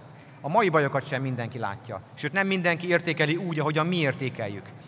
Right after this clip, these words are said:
Nem azokat a következtetéseket vonja le, ahogyan ezt mi levonjuk. És jó szándékulag jelezzük. Szeretném itt ebben a körben is elmondani, hogy a mai bajok persze nem tankokban mérhetők. Hála jó Istennek, hogy nem tankokkal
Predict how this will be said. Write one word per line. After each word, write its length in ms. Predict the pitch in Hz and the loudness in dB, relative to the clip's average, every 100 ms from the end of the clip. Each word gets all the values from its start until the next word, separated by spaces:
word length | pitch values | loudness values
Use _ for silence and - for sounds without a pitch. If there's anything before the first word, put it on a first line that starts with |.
| - - | -20 -12
Nem 160 | 165 185 | -4 0
azokat 280 | 175 175 175 | 0 0 -2
a 60 | |
következtetéseket 720 | 175 180 - 143 143 139 135 | 2 2 2 -4 -4 -4 -4
vonja 280 | 135 160 160 | -2 0 2
le, 380 | 165 160 160 - | 2 0 -4 -8
ahogyan 280 | 151 156 160 | -2 0 0
ezt 180 | 151 165 | -2 -2
mi 100 | 170 | 6
levonjuk. 540 | 180 151 131 113 127 - - - - - | 6 6 2 0 -6 -12 -14 -16 -16 -8
És 140 | 123 | -4
jó 140 | 170 | -2
szándékulag 580 | 180 170 156 151 165 160 | 2 2 2 2 4 4
jelezzük. 680 | 196 175 127 117 104 - - - - - - - - - - | 6 6 6 0 -4 -10 -16 -18 -20 -20 -20 -20 -20 -20 -12
Szeretném 380 | - 175 165 156 | 0 2 2 0
itt 120 | 156 | 0
ebben 220 | 165 151 | 2 2
a 60 | 147 | 0
körben 280 | 170 147 | 0 0
is 120 | 135 147 | -2 -2
elmondani, 380 | 156 160 156 | 0 0 -2
hogy 100 | 147 | 0
a 40 | 151 | 2
mai 160 | 165 | 2
bajok 260 | 165 160 156 | 4 2 2
persze 400 | 165 151 156 151 - - - - | 0 0 0 -2 -4 -20 -20 -6
nem 400 | 156 175 143 139 - | 4 6 4 -4 4
tankokban 500 | 156 147 143 120 123 | 4 4 0 0 0
mérhetők. 640 | 131 113 107 107 90 - - - - | 0 -2 -4 -8 -10 -12 -20 -20 -4
Hála 260 | - 170 139 | 4 6 6
jó 100 | 151 | 2
Istennek, 280 | 143 143 143 | -2 -2 -2
hogy 120 | 147 | 0
nem 200 | 147 143 | -2 0
tankokkal 680 | 151 147 127 - 117 104 | 0 0 -4 -2 -4 -4